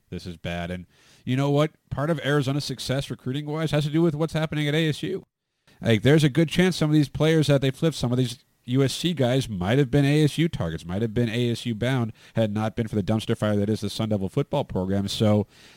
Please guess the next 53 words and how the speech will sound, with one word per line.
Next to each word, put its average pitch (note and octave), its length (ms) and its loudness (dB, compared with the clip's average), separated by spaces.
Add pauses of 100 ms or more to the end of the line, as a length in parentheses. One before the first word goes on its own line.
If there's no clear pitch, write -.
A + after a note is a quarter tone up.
(100)
you A#2 100 0
know, A2 80 2
credit D3+ 440 4
to D#3 140 4
Arizona C#3+ 340 4
for C3 120 0
being C3+ 180 2
able C3 140 4
to - 40 -6
take B2+ 160 4
advantage A2 360 4
of D#2 120 -2
that. D2+ 260 -10 (380)
I G#2 140 -2
think B2+ 220 2
we'd B2+ 120 0
be B2 80 4
remiss B2 280 0
in A#2+ 80 -6
saying C#3 180 0
it A#2+ 60 -2
because G#2 240 -6
A C3 180 -2
S C#3+ 140 -4
U D3+ 100 0
had C#3+ 380 -2 (180)
re-, E3 120 0
recruiting D#3+ 420 2
well. D#3 280 4
<laughs> - 40 -4
Now, B2+ 100 0
maybe A2 300 2
there's, A2+ 260 0 (260)
there's G#2+ 380 0
illegitimate B2 540 4
reasons C3 360 2
for A3 220 2
that, A#2 400 2 (180)
as B2+ 220 2
we're A#2 140 4
finding A2 360 0
out, A2 140 -4
but - 80 -8
they B2+ 140 -2
had D3 160 -2
been D#3+ 120 -4
recruiting C#3 380 -6
very A2 220 -4
well B2+ 160 -2
the A#2 100 -4
last G#2 240 -6
few C#3 160 -6
years. F#2 380 -4